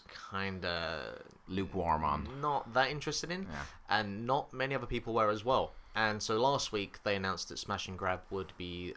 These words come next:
Speaker 1: uh, free, had a free weekend on Steam to try and kind of, you know, gather, gather some interest. And then, yeah, this has come along.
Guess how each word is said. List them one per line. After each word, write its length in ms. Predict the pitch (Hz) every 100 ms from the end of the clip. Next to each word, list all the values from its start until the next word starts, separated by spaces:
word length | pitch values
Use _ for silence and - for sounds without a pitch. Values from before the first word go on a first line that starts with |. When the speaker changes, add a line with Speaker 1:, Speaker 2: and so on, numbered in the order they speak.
| -
Speaker 1:
uh, 100 | - - -
free, 380 | - 190 120 85 - -
had 160 | 113
a 20 |
free 180 | 113 165
weekend 400 | 135 113 113 92
on 100 | 90
Steam 340 | 85 - 85 80 76
to 100 | -
try 180 | 92 90
and 80 |
kind 120 | 82 85
of, 140 | 80 - -
you 80 |
know, 120 | 82 78 - - -
gather, 220 | - 92 -
gather 180 | 95 85
some 160 | 101
interest. 420 | 110 101 82 - - - - - - - -
And 120 | 113
then, 100 | 120
yeah, 220 | 131 190
this 200 | 151 135
has 240 | 127 110 -
come 180 | - 123
along. 380 | 127 131 87